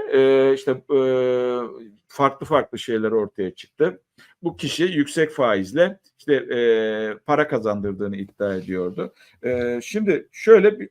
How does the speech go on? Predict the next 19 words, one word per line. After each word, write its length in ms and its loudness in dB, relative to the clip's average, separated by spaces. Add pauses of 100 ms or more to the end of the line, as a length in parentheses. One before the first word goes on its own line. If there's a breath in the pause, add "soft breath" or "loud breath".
Atilla 400 2
Baltaş 500 2
diye 140 -2
birisi 300 -10
var 200 -6
burada. 280 -4
Atilla 380 0
Baltaş'la 640 4 (320 soft breath)
o 120 0
gün 120 2
amca 340 -2
diyor 260 -4
buna. 180 -10
Tefeci 380 -2
olduğu 300 2
filan 260 -4
iddia 340 -4
ediliyordu 640 -6
bu, 120 -4